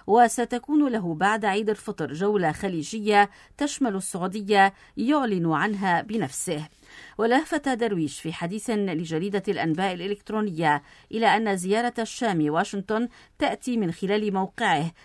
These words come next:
كأحد أعضاء الوفد اللبناني المفوضين رسمياً التفاوض مع صندوق النقد، والزيارة تتعلق بهذا الموضوع، وهذا الأمر وجبت متابعته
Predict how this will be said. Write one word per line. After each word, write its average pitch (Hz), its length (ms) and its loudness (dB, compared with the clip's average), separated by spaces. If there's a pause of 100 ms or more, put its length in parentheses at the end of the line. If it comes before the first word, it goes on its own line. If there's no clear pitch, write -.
(140)
كأحد 196 520 0
أعضاء 170 480 0
الوفد 180 340 -4
اللبناني 180 520 0
المفوضين 180 760 0
رسمياً 202 580 0 (340)
التفاوض 226 640 -2
مع 180 500 4
صندوق 156 460 -4
النقد، 170 460 -2 (320)
والزيارة 170 580 2
تتعلق 170 600 0
بهذا 180 360 -2
الموضوع، 208 560 2 (300)
وهذا 254 440 0
الأمر 202 520 0
وجبت 185 640 -4
متابعته 196 880 0